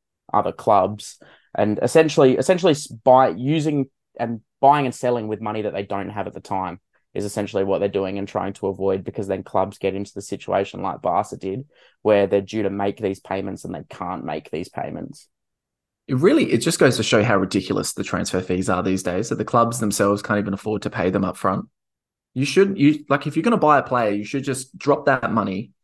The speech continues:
Speaker 2: on that player, and it should count for that season that you've bought the guy. Like, I don't,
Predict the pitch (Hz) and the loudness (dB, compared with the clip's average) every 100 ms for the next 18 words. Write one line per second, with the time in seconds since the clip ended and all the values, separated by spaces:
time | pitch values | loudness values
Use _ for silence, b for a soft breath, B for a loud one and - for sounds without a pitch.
0 | _ _ 123 131 110 - 98 95 101 147 | _ _ 2 4 2 0 0 0 -2 -4
1 | - 98 - 113 - 104 101 - - 104 | -4 -4 0 -2 0 0 0 -2 -6 -2
2 | 101 - - 101 101 101 110 104 - 104 | 0 0 -2 -2 -2 -4 -4 -6 -2 -2
3 | 101 104 95 82 - _ - - 120 120 | -2 -2 -2 -4 -10 _ -14 -6 -2 2
4 | 117 107 - | 2 0 -6